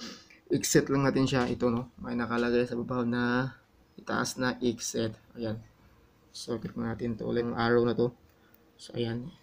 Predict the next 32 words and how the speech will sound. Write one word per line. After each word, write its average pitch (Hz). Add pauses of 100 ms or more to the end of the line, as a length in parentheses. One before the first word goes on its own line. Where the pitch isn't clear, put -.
(680)
Naka-exit 120
na 127
siya. 123
Exit 131
saving 127
changes. 123 (560)
So, -
cl-, - (720)
press 147
lang 139
natin 139
ulit 131
yung 131
enter. 113 (480)
So, -
ayan. 113 (240)
Enter 120
and 117
then 113
yes. - (400)
So, -
ayan 117
na 113
guys. 117
Nag-restart 113
na 117
siya, 113
no? 107 (720)
Kita 117
na 117
natin 113
yung 110